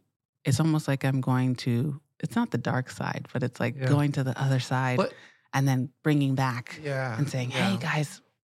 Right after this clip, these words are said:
Speaker 1: you know, we need to talk about profit models. We need to
Speaker 2: Yeah,
Speaker 1: talk
Speaker 2: yeah.
Speaker 1: about funding. We need to talk about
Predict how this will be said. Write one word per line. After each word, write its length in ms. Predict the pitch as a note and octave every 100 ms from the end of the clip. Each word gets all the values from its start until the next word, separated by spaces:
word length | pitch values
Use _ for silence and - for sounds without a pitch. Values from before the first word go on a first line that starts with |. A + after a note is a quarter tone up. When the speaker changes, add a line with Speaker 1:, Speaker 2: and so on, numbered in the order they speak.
| -
Speaker 1:
you 120 | C#3+
know, 100 | C3+
we 120 | C#3
need 140 | E3 D#3+
to 80 |
talk 260 | C3 C#3 C#3+
about 220 | B2+ -
profit 340 | - F3+ - C3+
models. 420 | C3 - - C#3
We 80 | C3
need 160 | D3
to 20 | C#3+
Speaker 2:
Yeah, 40 |
Speaker 1:
talk 200 | A2+ C3+
Speaker 2:
yeah. 80 | B2+
Speaker 1:
about 380 | B2 B2 A2 - - - _ _ _ _
funding. 600 | - F3+ F#3 D#3 B2 B2+
We 80 | C3+
need 140 | C#3+
to 60 | C3+
talk 220 | C#3+ C3+
about 440 | C#3+ C#3 C3 B2